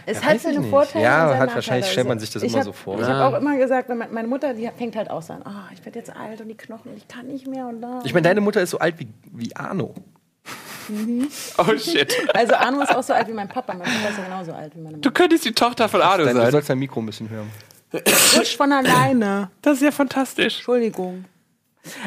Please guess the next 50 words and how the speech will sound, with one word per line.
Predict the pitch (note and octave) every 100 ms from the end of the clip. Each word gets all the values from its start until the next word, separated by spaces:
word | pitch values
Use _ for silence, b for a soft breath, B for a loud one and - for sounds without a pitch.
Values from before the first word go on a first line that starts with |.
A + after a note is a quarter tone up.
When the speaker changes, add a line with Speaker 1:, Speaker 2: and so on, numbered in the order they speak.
| B
Speaker 1:
Ähm, | G#3 G#3+ G#3+ G#3+ F#3+ B B B
nee, | G#3+ B3+
es | B3+
hat | C4+
halt | D#4+ C#4
seine, | C4 B3+ B3 A#3+
also | A3+ G#3
ich | A3+ C4
hab | -
auch | B3
immer | B3 B3+
gesagt, | B3 A3+
„Du | G3+
Mama, | E3+ G3
wenn | F#3
du | F#3
alt | - G3+
bist, | G#3+ A3
da |
kümmere | - A#3 A#3+
ich | A3+
mich | G#3+
um | G#3+
dich, | G#3 G3+
da | G3+
ziehen | B3
wir | B3 B3
zusammen, | A3+ A3 A#3+ A#3
kein | A#3+
Problem.“ | A3+ A3+ G#3 A#3+ A#3
Und | G3+
dann | G#3 G3+
hat |
meine | G3+ G3+
Mutter | G#3+ G3+
auch | G3+
immer | G#3
gesagt, | G3+ G3
„Anja, | F#3+ G3
bist | F#3 -
du |
selber | G#3 A3 C4 D4+ -
alt?“ | F#3 F3+ - -
Speaker 2:
<laughs> | -
Speaker 1:
Und | G3+ B3+ - - - - D#3 B2+
ich | G3
so, | C4
„Ah | G3+ A#3 B3+ C4+ C#4+
ja, | C4+
stimmt.“ | - - C4+ E4+ E4